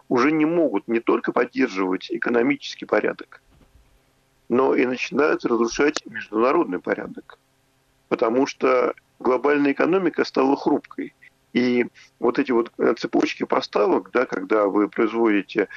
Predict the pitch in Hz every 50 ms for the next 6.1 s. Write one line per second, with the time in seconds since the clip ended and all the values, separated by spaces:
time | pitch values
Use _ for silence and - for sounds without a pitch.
0 | - - _ - 110 110 - - - 113 117 117 123 117 110 - 127 127 151 170
1 | 190 196 185 143 110 98 92 101 104 107 113 110 107 104 - - - - - -
2 | - - 104 110 107 104 104 98 104 110 123 - - 113 - - 104 98 101 101
3 | - - 113 110 113 117 117 113 101 92 92 - - - - 175 - - - 107
4 | 98 98 98 101 104 - - 113 113 113 110 101 92 92 95 110 - - - 104
5 | 90 - - - - 92 - - 107 104 98 95 - 104 98 92 92 - - -
6 | - -